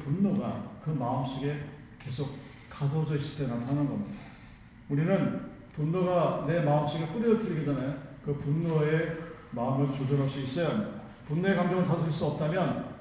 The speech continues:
어떻게 해야 될까요? 하나님께 기도해야지. 내가, 나로 인하여 내가 어찌할 수 없는 내 분노의 감정이 있을 때 우리는 그때 하나님께 기도해야 합니다.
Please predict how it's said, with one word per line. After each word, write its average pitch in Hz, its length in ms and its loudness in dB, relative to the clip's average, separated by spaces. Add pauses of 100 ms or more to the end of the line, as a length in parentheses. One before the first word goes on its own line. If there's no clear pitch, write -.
어떻게 143 240 0
해야 175 100 2
될까요? - 440 -2
하나님께 160 340 -4
기도해야지. 127 520 -4 (920)
내가, 202 760 6 (840)
나로 214 760 6
인하여 185 380 2
내가 208 560 6
어찌할 254 360 4
수 233 180 4
없는 220 160 8
내 196 180 2
분노의 233 440 8
감정이 180 360 2
있을 139 260 -4
때 127 420 -2 (840)
우리는 143 240 -4
그때 147 180 -6
하나님께 170 480 -8
기도해야 175 300 -2
합니다. 110 200 -6